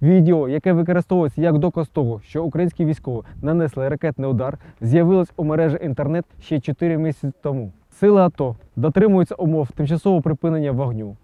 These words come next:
відкривають вогонь лише у відповідь, лише по розвіданим вогневим точкам бойовиків, за я-, будь-яких умов не ведуть вогонь по позиціях бойовиків, якщо це може завдати шкоди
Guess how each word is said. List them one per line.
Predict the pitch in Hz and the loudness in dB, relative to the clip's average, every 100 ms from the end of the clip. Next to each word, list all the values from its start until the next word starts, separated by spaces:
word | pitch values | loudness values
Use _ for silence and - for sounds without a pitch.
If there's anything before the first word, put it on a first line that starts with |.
| _ _ - | _ _ -4
відкривають | 135 - 156 175 160 | -2 0 2 2 0
вогонь | 143 151 139 147 - | -2 -2 -2 -4 -8
лише | 131 147 - | -4 -2 -2
у | 214 185 | -2 0
відповідь, | 143 156 143 139 - - _ _ | 0 -2 -4 -6 -8 -18 _ _
лише | 135 156 190 | -4 -2 0
по | 185 170 | 0 0
розвіданим | 160 143 170 160 156 131 | 0 2 2 0 -2 -4
вогневим | 131 143 143 147 143 | -4 -2 0 -2 -2
точкам | 147 - 135 | -4 -6 -4
бойовиків, | 123 147 131 131 131 131 - - - | -2 0 -2 -6 -10 -14 -18 -20 -16
за | 143 123 160 175 | -8 -2 2 2
я-, | 147 151 175 151 - | 0 0 -2 -6 -4
будь-яких | 139 185 170 160 156 151 | 0 0 0 -2 -4 -4
умов | 131 113 - | -6 -8 -8
не | 131 | -4
ведуть | 147 156 143 | 0 0 0
вогонь | 143 147 | -2 -2
по | 123 | -6
позиціях | 131 127 127 - 120 | -6 -4 -4 -4 -4
бойовиків, | 131 127 120 170 - - - | -4 -6 -6 -8 -8 -14 -6
якщо | 147 - 143 - | -4 -2 -6 -6
це | - | -4
може | 147 143 127 | -2 0 -2
завдати | 117 123 127 120 | -2 -4 -4 -6
шкоди | 113 - 165 | -10 -4 -4